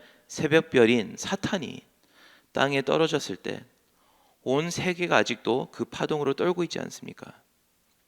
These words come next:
이사야서 이십삼 장 구 절, "만군의 여호와께서 정하신 바, 정하신 바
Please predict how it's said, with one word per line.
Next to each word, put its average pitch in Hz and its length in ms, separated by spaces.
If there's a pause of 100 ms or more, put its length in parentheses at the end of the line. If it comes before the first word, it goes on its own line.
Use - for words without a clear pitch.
(400)
이사야서 156 420
이십삼 131 380
장 139 160
구 - 160
절, 131 320 (420)
"만군의 127 480
여호와께서 120 680
정하신 160 960
바, 92 420 (560)
정하신 143 560
바 95 240